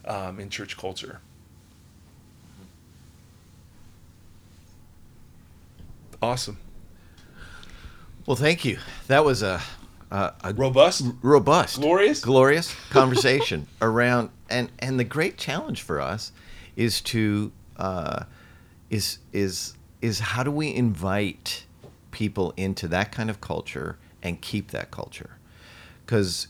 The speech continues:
Speaker 2: 'cause the, the struggle becomes people bring their own,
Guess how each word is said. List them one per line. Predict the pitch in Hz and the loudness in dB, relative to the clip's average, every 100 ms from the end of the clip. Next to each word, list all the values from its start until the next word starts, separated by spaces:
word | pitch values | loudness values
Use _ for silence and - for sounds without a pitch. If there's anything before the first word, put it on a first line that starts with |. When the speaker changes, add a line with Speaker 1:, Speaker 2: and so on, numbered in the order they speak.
| - | -8
Speaker 2:
'cause | 127 107 | -4 -2
the, | 101 101 - - | -2 -2 -4 -6
the | 101 92 | -6 -2
struggle | - - - 117 156 151 127 117 | -2 -4 -8 -6 -4 -4 -2 -2
becomes | 98 95 - 98 95 92 78 - | -2 -6 -4 -2 -2 -4 -8 -10
people | - 98 104 | -8 -4 -4
bring | 87 101 98 | -2 -2 -2
their | 92 87 - - | -2 -4 -8 -10
own, | 90 92 98 95 92 | -6 -2 -2 -2 -4